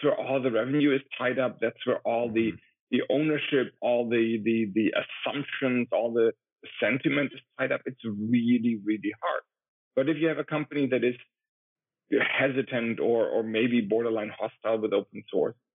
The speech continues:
Speaker 1: and you come in and you talk about what are the tools that you're using to create your test harness, to schedule your build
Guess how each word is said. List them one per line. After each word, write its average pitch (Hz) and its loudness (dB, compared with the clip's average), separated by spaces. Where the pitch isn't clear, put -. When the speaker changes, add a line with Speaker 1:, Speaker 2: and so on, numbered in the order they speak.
Speaker 1:
and 131 4
you 143 2
come 120 -4
in 151 0
and 147 0
you 139 2
talk 147 -2
about 131 0
what 156 2
are 185 -4
the 165 -2
tools 156 6
that 131 0
you're 120 2
using 104 -4
to 135 0
create 127 0
your 131 0
test - -2
harness, 71 -4
to 117 2
schedule 127 0
your 135 0
build 110 0